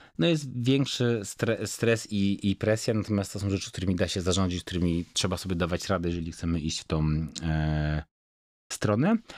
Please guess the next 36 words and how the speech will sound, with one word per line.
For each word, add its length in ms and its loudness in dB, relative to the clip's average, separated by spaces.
I 120 0
trzeci 460 -2
taki, 400 0
taka 280 0
rzecz, 280 -4
którą, 340 2
można 460 2
powiedzieć, 180 2
że 40 -2
odkryłem 320 0
niedawno, 540 2
e, 360 2
to 100 -2
jest 80 2
w 20 0
ogóle 140 2
bycie 220 -2
freelancerem. 1160 2
Czyli 220 2
osobą, 420 2
która 280 0
po 100 -4
prostu 280 -2
jest 120 -6
ekspertem, 640 0
mm, 420 4
w 40 -4
swojej 500 2
dziedzinie, 500 2
pracuje 300 0
dla 120 2
wielu 220 2
klientów, 520 0
nie 100 4
ma 140 2
stałego 540 0